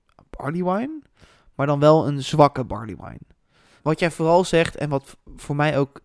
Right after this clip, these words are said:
totaal klopt, is dat vooral het zoete karakter overblijft. Dat granige karakter gaat voor mij echt weg, proef ik niet meer, waardoor ik het idee heb dat, ja, het is een triple, hij is misschien gebrouwen als een triple,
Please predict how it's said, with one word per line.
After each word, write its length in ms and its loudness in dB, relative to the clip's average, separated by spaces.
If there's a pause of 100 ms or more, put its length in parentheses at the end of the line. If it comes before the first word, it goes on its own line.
totaal 640 -2 (100)
klopt, 460 -4 (520)
is 140 -2
dat 160 -2
vooral 220 0
het 120 2
zoete 260 -2
karakter 400 -10
overblijft. 640 -14 (200)
Dat 180 -6
granige 460 0
karakter 580 -2 (460)
gaat 240 -10
voor 100 -6
mij 120 -6
echt 200 -4
weg, 420 -2 (200)
proef 260 -4
ik 140 -2
niet 220 -4
meer, 300 -4 (320)
waardoor 560 2
ik 120 0
het 140 -4
idee 400 2
heb 280 0
dat, 500 -2 (440)
ja, 120 -8
het 100 -12
is 120 0
een 160 0
triple, 480 -2
hij 100 2
is 60 -4
misschien 260 -6
gebrouwen 420 2
als 120 -2
een 160 -6
triple, 580 0